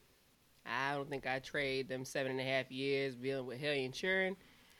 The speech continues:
for anything in the damn world, because I learned a lot. And, um, mistakes that I've made, I realize now were lessons that I truly prayed to learn.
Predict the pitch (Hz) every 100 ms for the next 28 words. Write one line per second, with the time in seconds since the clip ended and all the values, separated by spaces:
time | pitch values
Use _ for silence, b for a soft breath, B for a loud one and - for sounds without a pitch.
0 | b b 147 156 277 - 151 156 156 156
1 | 160 170 196 160 135 175 - 143 139 139
2 | 139 - - 160 165 160 156 175 185 101
3 | - - - - - - - - - -
4 | - 123 131 127 123 123 120 123 139 -
5 | b b - 131 - 151 - 151 151 147
6 | 165 165 165 156 - - - _ - _
7 | _ - - - - - - - - -
8 | - 139 143 156 151 147 147 147 151 156
9 | 156 - 135 139 139 - _ _ _ _
10 | _ - 135 147 175 170 156 139 135 120
11 | 131 - - 165 165 170 165 - 160 151
12 | 143 147 127 123 110